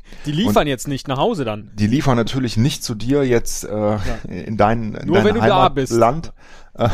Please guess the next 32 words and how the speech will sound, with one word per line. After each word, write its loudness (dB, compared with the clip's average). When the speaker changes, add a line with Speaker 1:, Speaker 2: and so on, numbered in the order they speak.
Speaker 2:
sondern -2
die -6
liefern -4
auch 0
nur -2
nach 2
Reykjavik. 2
Und -4
deswegen 0
kann 2
ich -6
tatsächlich -4
dir 4
leider 6
die -2
Seite 4
Filgefiska -2
nicht -4
anbieten, -2
weil 6
ich -2
dachte, 2
Speaker 1:
Ach. -2
Speaker 2:
Fi-, 4
ein -2
Fischbestelldienst, 0
das -4
wär 0
doch -4
mal 0
geil 2
gewesen. -2